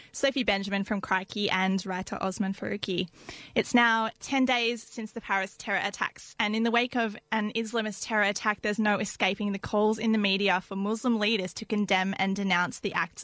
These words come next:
of extremists. And last week, the Daily Telegraph decided that one of those leaders doing the condemning wasn't condemning the Paris attacks strongly enough. The Grand Mufti of Australia was depicted as the three wise monkeys on the telly's front cover,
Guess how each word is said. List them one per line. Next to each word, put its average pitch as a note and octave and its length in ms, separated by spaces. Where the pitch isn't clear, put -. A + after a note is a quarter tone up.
of F#3 80
extremists. - 840
And A#3 140
last B3+ 300
week, B3+ 200
the B3 60
Daily A3+ 300
Telegraph A3 580
decided A#3 480
that A3+ 100
one B3+ 160
of E4 80
those A3 240
leaders G3+ 500
doing A3 240
the G#3 100
condemning A3 640
wasn't A#3+ 540
condemning G#3 480
the G#3 60
Paris G3 360
attacks - 420
strongly F#3 380
enough. - 380
The A3 60
Grand A#3+ 240
Mufti A3+ 360
of F3 100
Australia G#3 400
was F#3+ 140
depicted G3 500
as G3 400
the - 120
three B3 200
wise G3+ 260
monkeys F#3+ 460
on F#3+ 120
the F#3+ 80
telly's F#3+ 380
front F#3+ 220
cover, F#3+ 380